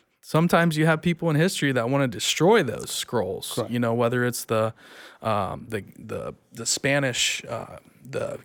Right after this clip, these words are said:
Speaker 1: Catholics in, you know, the Yucatan and Peru and the codexes and from the Mayans and just all gone.
Speaker 2: Yes.
Speaker 1: Yeah, that's, oh.
Speaker 2: It's a very common
Speaker 1: It's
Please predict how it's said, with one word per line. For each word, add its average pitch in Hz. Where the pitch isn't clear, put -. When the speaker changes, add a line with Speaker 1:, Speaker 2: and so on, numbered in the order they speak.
Speaker 1:
Catholics 143
in, 120
you 131
know, 120
the 113
Yucatan 139
and 101
Peru 139
and 101
the 107
codexes 139
and 107
from 117
the 110
Mayans 131
and 110
just -
all 123
gone. 117
Speaker 2:
Yes. -
Speaker 1:
Yeah, 104
that's, -
oh. 127
Speaker 2:
It's -
a 220
very 220
common 190
Speaker 1:
It's 170